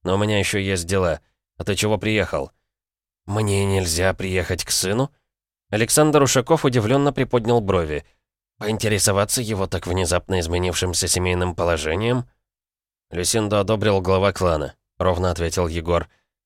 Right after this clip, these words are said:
«Он знал, что с родителями и дядьями с их слегка истеричными женушками просто не будет. Хорошо, хоть кузены молчат в тряпочку, им пока не по статусу выступать».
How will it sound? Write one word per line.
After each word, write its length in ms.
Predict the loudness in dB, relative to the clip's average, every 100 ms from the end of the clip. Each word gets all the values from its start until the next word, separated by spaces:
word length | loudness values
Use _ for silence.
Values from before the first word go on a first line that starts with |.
| _
«Он 160 | -2 0
знал, 280 | 4 6 6
что 300 | 4 0 0
с 80 | 2
родителями 680 | 2 0 0 2 2 2
и 20 | 0
дядьями 500 | -2 -2 0 2 2
с 140 | 2
их 160 | 0 -2
слегка 420 | -4 -4 -2 -2
истеричными 680 | 0 0 -2 -2 0 0 2
женушками 580 | 2 0 0 0 0 0
просто 380 | 0 -2 -2
не 100 | -2
будет. 400 | -2 -2 -2 -4 -8 _ _ _ _ -2
Хорошо, 300 | 0 2 2
хоть 200 | 0 0
кузены 420 | 0 4 4 6
молчат 440 | 6 4 2 -2
в 80 | -2
тряпочку, 560 | 0 0 0 -2 -4 -4 _ _
им 180 | -2 0
пока 220 | 2 4
не 120 | 2
по 120 | 2 0
статусу 460 | 2 0 0 -2
выступать». 580 | -2 -2 -2 -2 -2 -4